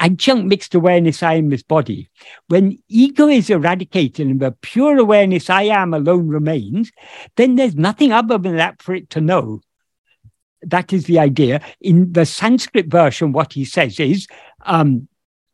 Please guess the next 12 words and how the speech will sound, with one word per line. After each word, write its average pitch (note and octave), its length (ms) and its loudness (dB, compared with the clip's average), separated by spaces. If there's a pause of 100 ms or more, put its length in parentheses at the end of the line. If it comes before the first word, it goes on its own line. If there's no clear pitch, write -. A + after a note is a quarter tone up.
(580)
"Jnana E3 580 0
bhajita F3 960 -2 (300)
ajnanahina E3+ 1120 -2
chit - 400 -4 (260)
jnanam." C3 640 -2 (480)
That F3+ 160 -2
means, F3 380 4 (340)
uh, C#3+ 240 0 (840)
uh, D3+ 260 -2 (440)
uh, F#3 240 -2
awareness, D#3+ 720 0
chit, - 480 -4